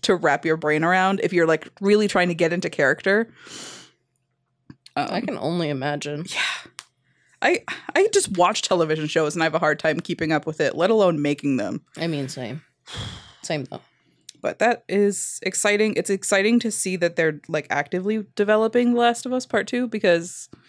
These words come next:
Speaker 1: holy shit. Also, I f-, I didn't realize,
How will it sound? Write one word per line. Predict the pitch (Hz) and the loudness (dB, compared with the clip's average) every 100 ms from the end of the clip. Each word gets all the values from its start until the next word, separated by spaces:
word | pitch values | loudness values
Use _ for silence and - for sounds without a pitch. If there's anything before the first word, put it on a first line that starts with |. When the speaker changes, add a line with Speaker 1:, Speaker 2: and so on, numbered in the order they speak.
| - - - - - _ _ _ _ | -20 -20 -20 -20 -20 _ _ _ _
Speaker 1:
holy | - 170 151 | -4 -4 -2
shit. | - 196 233 - - _ | 0 2 2 0 -20 _
Also, | 285 330 403 | 0 4 6
I | |
f-, | 392 - - | 6 2 -4
I | 254 | 0
didn't | 233 285 320 | 2 4 2
realize, | 220 240 220 165 147 - | 4 6 6 6 2 -2